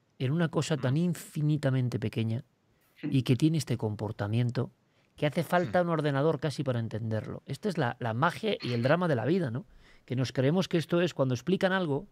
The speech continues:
Speaker 1: lo que acaba de decir
Speaker 2: Hmm.
Speaker 1: Javier es un universo en algo que es mil veces más pequeño que la punta de un alfiler o más, ¿no?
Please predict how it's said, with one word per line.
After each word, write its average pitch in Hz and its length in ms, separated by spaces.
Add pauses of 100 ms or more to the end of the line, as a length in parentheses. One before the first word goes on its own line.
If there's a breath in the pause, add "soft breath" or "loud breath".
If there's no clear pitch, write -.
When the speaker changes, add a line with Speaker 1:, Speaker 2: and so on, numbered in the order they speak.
(540)
Speaker 1:
lo 127 80
que 120 80
acaba 160 200
de 202 40
decir 190 140
Speaker 2:
Hmm. 190 80
Speaker 1:
Javier 190 280
es - 260 (260)
un 247 160
universo 202 680 (520)
en 143 180
algo 180 320
que 180 80
es - 200 (160)
mil 170 300
veces 170 280
más 160 120
pequeño 147 360
que 139 60
la 131 100
punta 143 260
de 139 60
un 131 80
alfiler 127 400
o 120 60
más, 131 280
¿no? 117 160